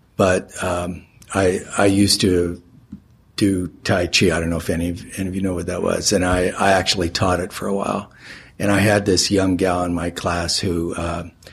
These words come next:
when you're doing a, a, a Tai Chi set, it takes about half an hour. You just, I got all these slow movements, right? And, and she, uh, and she caught my eye right away when I first turned around. And she's a lovely young girl. I, I just absolutely loved her.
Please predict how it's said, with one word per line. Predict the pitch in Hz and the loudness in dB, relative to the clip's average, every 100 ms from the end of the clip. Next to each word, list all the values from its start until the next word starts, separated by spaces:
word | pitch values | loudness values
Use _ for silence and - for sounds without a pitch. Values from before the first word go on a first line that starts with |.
| - - _ | -20 -20 _
when | 117 110 | 2 2
you're | 98 | 4
doing | 110 107 101 | 6 6 4
a, | 90 95 92 92 - | 2 0 0 -2 -4
a, | 90 | -4
a | |
Tai | - 101 92 | 0 2 2
Chi | 82 101 | 2 0
set, | 90 90 | 2 2
it | 90 - | 2 2
takes | 95 - | 0 0
about | 85 78 | -2 0
half | 95 - | 0 0
an | 85 | -2
hour. | 82 80 82 | -2 -4 -8
You | 95 101 | -8 -8
just, | 90 82 | -6 -6
I | - 87 | -4 -4
got | 87 | -4
all | 82 85 | -6 -6
these | 87 - | -2 -2
slow | - 98 87 | 0 0 0
movements, | 90 87 85 87 87 - | 0 -2 -4 -8 -8 -6
right? | 90 92 98 | -4 -4 -6
And, | 92 - - - - - - - - _ | -10 -10 -6 -6 -6 -8 -12 -16 -20 _
and | 113 107 104 | 2 4 4
she, | - 117 113 110 107 107 | 4 6 8 6 6 4
uh, | 95 90 87 82 - - | 2 2 0 -2 -10 -6
and | 104 110 107 101 | 0 2 2 0
she | |
caught | - 104 | 2 2
my | 95 92 | 2 4
eye | 90 | 4
right | 90 87 | 4 2
away | 85 85 85 | 2 0 0
when | 82 | -2
I | 85 | -4
first | 80 87 - | -4 -4 -4
turned | 95 85 | -4 -2
around. | 92 92 85 92 | -2 -2 -4 -2
And | 101 98 98 101 | 0 2 0 -2
she's | - - | -4 -4
a | 123 | -2
lovely | 127 139 131 104 | 2 4 4 4
young | 95 90 | 2 0
girl. | 87 87 | -2 -2
I, | 90 90 90 - | 0 0 0 0
I | 92 | 0
just | 101 92 - - | 2 0 -2 -2
absolutely | 107 110 - 107 95 92 | 0 2 2 0 0 -2
loved | 90 90 90 | -2 -2 -2
her. | 92 | -4